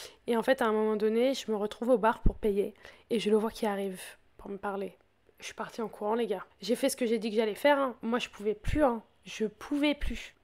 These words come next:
Je suis partie en courant, je me suis réfugiée dans ma voiture. J'ai envoyé un message à ma coloc, elle m'a rejointe dans la voiture, on est parti dans un autre bar faire la fête.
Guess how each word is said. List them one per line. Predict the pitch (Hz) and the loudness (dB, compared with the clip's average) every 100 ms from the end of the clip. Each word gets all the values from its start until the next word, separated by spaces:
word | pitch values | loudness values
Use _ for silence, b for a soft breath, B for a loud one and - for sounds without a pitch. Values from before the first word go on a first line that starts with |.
| - | -8
Je | - | -4
suis | 226 - | -4 -4
partie | - - | -6 -4
en | 247 | -6
courant, | - 220 240 | -4 -2 -2
je | - | -2
me | 220 | -6
suis | - | -4
réfugiée | 214 220 - 220 226 | -4 -4 -6 -2 -2
dans | 214 | 0
ma | 202 | -2
voiture. | 190 185 - 233 | -4 -6 -10 -12
J'ai | 202 240 | -4 -2
envoyé | 233 233 | 2 2
un | |
message | 226 220 233 | 2 2 2
à | 220 | 2
ma | 202 | 0
coloc, | 214 202 233 - | 0 0 0 -2
elle | 226 | 0
m'a | 226 220 | 4 4
rejointe | 220 233 | 4 2
dans | 226 | 2
la | 208 | 0
voiture, | 208 285 | 0 0
on | |
est | 254 | 0
parti | 214 - | -2 -2
dans | 214 196 | -2 -2
un | 202 | -2
autre | 208 | 0
bar | 202 220 - | 2 0 0
faire | 208 | -2
la | - | -2
fête. | - 254 | -2 -6